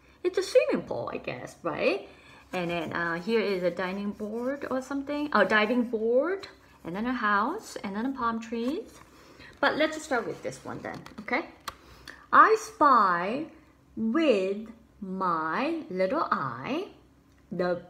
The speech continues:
alphabet beginning with W, W, W. Once again,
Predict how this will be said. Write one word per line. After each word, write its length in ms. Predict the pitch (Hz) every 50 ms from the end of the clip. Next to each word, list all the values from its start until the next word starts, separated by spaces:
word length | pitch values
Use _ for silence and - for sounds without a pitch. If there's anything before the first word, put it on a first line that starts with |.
| - - -
alphabet 580 | 247 262 277 277 311 302 320 320 320 320 320
beginning 480 | - 208 208 208 202 202 202 185 175 160
with 540 | 175 165 160 160 175 208 269 277 - - 339 330 - - - _ _ _ - _ _ _ _ _ - 254 233 -
W, 840 | - 339 339 330 330 302 247 180 147 143 120 139 117 - - - - - - - - - - _ _ - - - - _ _ _ - - - -
W, 640 | - 302 311 311 294 262 190 147 143 120 107 101 101 - - - - - _ _ _ _ _ _ _ _ _ _ _ _ - - _ _ _ _ _ _ _ _ -
W. 600 | 269 269 269 254 240 185 151 - - - - - - 139 - - _ _ _ _ - - _ - - - - - - - - - - - - - -
Once 220 | - 190 190 185 220
again, 400 | 208 214 247 214 165 147 156